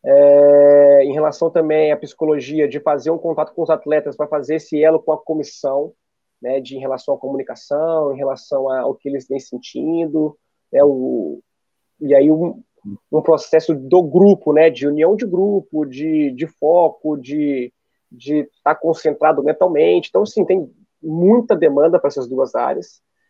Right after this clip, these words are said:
e elas são, são bem trabalhadas. Acho que a cada dia que passa, as comissões, as, elas têm dado mais abertura pra essas,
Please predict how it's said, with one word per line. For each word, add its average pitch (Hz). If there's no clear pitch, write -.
e 127
elas 139
são, 143
são 139
bem 135
trabalhadas. 135
Acho -
que 143
a 135
cada 147
dia 135
que 139
passa, 135
as 127
comissões, 135
as, 123
elas 131
têm 143
dado 139
mais 139
abertura 156
pra 147
essas, 131